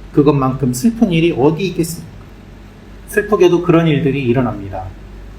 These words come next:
진리를 믿지 않습니다. 불의를 좋아합니다. 예수님을 믿는다고 하면서도 다른 것들을 따라가는 사람들을 더,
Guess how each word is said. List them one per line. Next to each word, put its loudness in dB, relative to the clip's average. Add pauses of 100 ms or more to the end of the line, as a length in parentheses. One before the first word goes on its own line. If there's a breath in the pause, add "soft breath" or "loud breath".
(360)
진리를 4
믿지 0
않습니다. 0 (140)
불의를 4
좋아합니다. 0 (640)
예수님을 2
믿는다고 4
하면서도 0
다른 4
것들을 2
따라가는 2
사람들을 2
더, -4